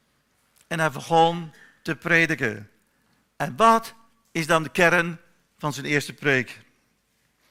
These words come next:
En nadat Johannes, dat is Johannes de Doper, overgeleverd was, inderdaad gevangen genomen was, ging Jezus naar Galilea en hij predikte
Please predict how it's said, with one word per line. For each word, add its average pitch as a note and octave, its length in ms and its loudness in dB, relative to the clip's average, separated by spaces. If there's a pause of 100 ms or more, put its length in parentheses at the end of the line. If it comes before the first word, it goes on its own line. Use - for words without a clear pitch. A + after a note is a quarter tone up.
(360)
En C#3+ 120 -6
nadat C#3 280 -4
Johannes, D3 540 0
dat C3 180 -10
is - 300 -16
Johannes B2 320 -6
de C3 120 -16
Doper, D3+ 320 -2
overgeleverd D3+ 720 -2
was, D3 360 -2
inderdaad C#3 500 -2
gevangen D#3 480 -4
genomen D3 360 -8
was, C3+ 360 -8 (500)
ging D3+ 240 -8
Jezus E3 320 0
naar D3 160 -2
Galilea C#3+ 800 -4 (520)
en G#3 360 2 (260)
hij E3 200 2
predikte A3+ 760 2